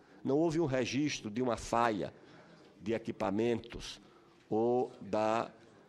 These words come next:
área de telecomunicações do país.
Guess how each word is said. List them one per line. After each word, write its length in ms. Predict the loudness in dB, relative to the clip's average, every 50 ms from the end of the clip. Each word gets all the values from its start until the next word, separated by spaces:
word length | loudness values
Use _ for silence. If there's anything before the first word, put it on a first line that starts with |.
| -20 -20 -20 -20 -20 -20 -12 -4
área 320 | 0 2 2 4 4 2 2
de 120 | 0 -2
telecomunicações 920 | 0 0 0 0 0 0 0 0 0 0 0 0 -2 -2 -2 -4 -4 -4 -6
do 80 | -6
país. 720 | -6 -6 -6 -6 -6 -8 -12 -16 -18 -20 -20 -20 -20 -20